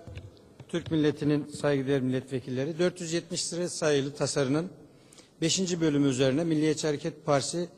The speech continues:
adına söz almış bulunuyorum. Yüce heyetinizi saygıyla selamlıyorum. Sözlerime başlarken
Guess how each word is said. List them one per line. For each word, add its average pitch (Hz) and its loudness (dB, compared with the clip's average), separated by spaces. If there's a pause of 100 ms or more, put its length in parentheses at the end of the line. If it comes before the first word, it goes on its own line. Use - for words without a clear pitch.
(120)
adına 139 0
söz 151 0
almış 123 2
bulunuyorum. 139 -2
Yüce 165 -4
heyetinizi 143 -4
saygıyla 135 -2
selamlıyorum. 127 -2 (500)
Sözlerime 165 0
başlarken 165 -2